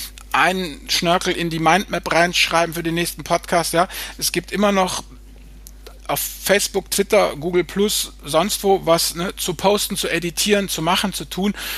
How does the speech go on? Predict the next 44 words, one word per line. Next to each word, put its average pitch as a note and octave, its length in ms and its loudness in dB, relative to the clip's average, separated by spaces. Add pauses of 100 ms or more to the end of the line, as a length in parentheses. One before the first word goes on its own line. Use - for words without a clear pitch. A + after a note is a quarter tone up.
Und D3+ 120 -4
da D3 40 6
muss F3+ 200 0
man F#3 100 -2
dann D#3 140 2
halt D#3 160 2
auch C#3+ 100 0
einfach, D#3 580 0
ähm, C#3 220 2 (1040)
ja, B2+ 240 2
sich - 240 -4
selber D3+ 300 2
sagen, D#3 300 2
so, D#3+ 260 -2 (320)
das C#3 480 2
war's D#3 540 0
jetzt. - 560 0 (260)
Jetzt - 200 -4
mach D#3 200 0
ich, - 240 -6 (320)
ja, - 180 4 (220)
also D3 320 0 (200)
der E3+ 80 0
Mut, G#3 360 0 (180)
der, F3+ 100 -2 (300)
ja, G#3+ 160 4
was F3+ 160 2
wir F#3 80 2
in E3+ 80 2
der E3 80 -4
letzten F3 260 0
Folge F#3 220 0
ja F3 100 4
auch A3+ 180 2
hatten, C3+ 240 -2 (340)
der D3 60 2
Mut F#3+ 200 0
zur A#3 140 -2
Unvollständigkeit. C3 960 -2 (160)
Der C#3 100 -2
Mut E3+ 260 -2
einfach E3+ 260 -2
zu F3+ 100 -6
sagen F3 480 0